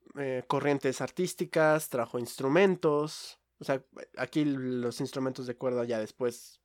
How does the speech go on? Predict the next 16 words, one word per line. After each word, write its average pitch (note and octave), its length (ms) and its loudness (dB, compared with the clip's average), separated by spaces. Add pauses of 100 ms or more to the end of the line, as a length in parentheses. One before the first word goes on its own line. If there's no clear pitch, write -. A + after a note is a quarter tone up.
(140)
se - 140 -8
hicieron B2+ 420 0
un, B2 320 -4 (800)
eh, A2+ 920 -6 (340)
sello D#3 480 8
de B2 100 2
incluso C#3 300 -2
a C3 40 0
nivel B2+ 200 2
internacional, B2 720 -4
como A#2+ 220 -6
las A#2 160 -2
guitarras C3 460 4
de A#2+ 80 -2
Parachó, C#3 520 0
¿no? C3 300 -4